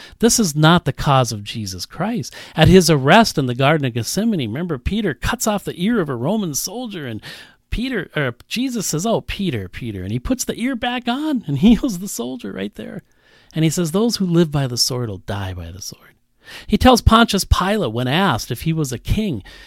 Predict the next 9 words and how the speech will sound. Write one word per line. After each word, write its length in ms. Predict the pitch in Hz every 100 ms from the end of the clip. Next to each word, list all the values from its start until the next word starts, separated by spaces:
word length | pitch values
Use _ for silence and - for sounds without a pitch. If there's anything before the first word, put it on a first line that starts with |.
| _
he 160 | - 151
said, 400 | - 160 139 120 _ _ _
"My 300 | - 147 156
kingdom 640 | - - 165 160 113 92 -
is 180 | 110
not 360 | 110 113 120 -
of 220 | 110 98
this 220 | 113 107
world." 500 | - 95 95 85 85